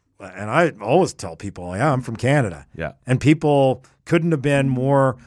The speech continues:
Speaker 1: hospitable, more friendly. Love the South.
Speaker 2: Yeah. Uh, let's move a little bit into the actual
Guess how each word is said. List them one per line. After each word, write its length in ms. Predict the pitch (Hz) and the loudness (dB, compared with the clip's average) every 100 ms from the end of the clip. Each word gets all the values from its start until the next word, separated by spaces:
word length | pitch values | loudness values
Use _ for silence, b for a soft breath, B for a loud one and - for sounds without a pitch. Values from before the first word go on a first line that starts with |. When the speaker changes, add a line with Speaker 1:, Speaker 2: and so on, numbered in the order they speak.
| B | B
Speaker 1:
hospitable, 640 | 117 - 139 151 160 175 | -10 -4 -2 2 2 2
more 240 | 127 127 120 | 0 -2 -4
friendly. 560 | - 127 139 147 143 139 b b b _ _ _ _ _ _ _ _ _ - | -4 -2 0 0 -2 -6 b b b _ _ _ _ _ _ _ _ _ -2
Love 240 | 135 143 | 2 4
the 80 | 127 | 2
South. 400 | - 101 87 - | -2 -4 -6 -10
Speaker 2:
Yeah. 180 | 76 64 - _ b b b b 107 | -10 -10 -12 _ b b b b -2
Uh, 340 | 127 131 127 - _ _ _ | 2 4 2 -4 _ _ _
let's 180 | 143 170 | -2 0
move 200 | 220 202 | 2 2
a 20 | |
little 160 | 165 156 | 4 4
bit 140 | 143 | 2
into 180 | 143 151 | 2 0
the 100 | 120 | 4
actual 480 | 127 127 110 101 | 2 2 -2 -4